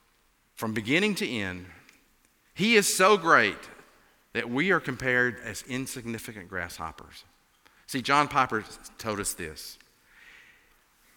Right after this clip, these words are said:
It's about the greatness of God, not the significance of man. God made us small and the universe big to say something about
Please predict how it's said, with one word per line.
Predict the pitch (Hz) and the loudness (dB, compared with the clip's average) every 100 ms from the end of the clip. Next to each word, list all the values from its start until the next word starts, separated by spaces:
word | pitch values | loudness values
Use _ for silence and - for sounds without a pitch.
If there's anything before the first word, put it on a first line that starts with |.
| _ _ _ | _ _ _
It's | 175 208 | 0 2
about | 175 185 180 | 2 -2 -2
the | |
greatness | 107 113 147 - 147 | -6 0 -2 -2 -10
of | 160 - | -10 -6
God, | 104 90 58 - - _ _ - _ _ _ _ _ _ _ _ _ | -6 -6 -12 -18 -20 _ _ -20 _ _ _ _ _ _ _ _ _
not | 120 123 131 | 2 2 2
the | 98 | -6
significance | - 104 107 107 - 104 | -8 -4 -4 -6 -12 -12
of | 98 | -12
man. | 87 82 78 80 _ _ _ _ _ _ _ _ _ _ _ _ _ _ _ _ | -12 -14 -16 -20 _ _ _ _ _ _ _ _ _ _ _ _ _ _ _ _
God | - 147 208 185 | 0 6 6 6
made | 170 147 | 0 2
us | 127 120 | 0 -2
small | - - 110 98 76 - - _ - _ _ _ _ _ _ _ _ _ _ _ | -2 -6 -6 -6 -8 -14 -20 _ -20 _ _ _ _ _ _ _ _ _ _ _
and | 110 | -4
the | 107 | -2
universe | 117 151 160 110 107 - | -2 -2 -2 -2 -2 -4
big | 101 110 98 | -2 -2 -2
to | 101 | -10
say | - 92 | -6 -8
something | 90 - 113 - 87 80 78 _ _ _ | -8 -6 -6 -6 -14 -14 -20 _ _ _
about | 98 92 87 | -10 -8 -8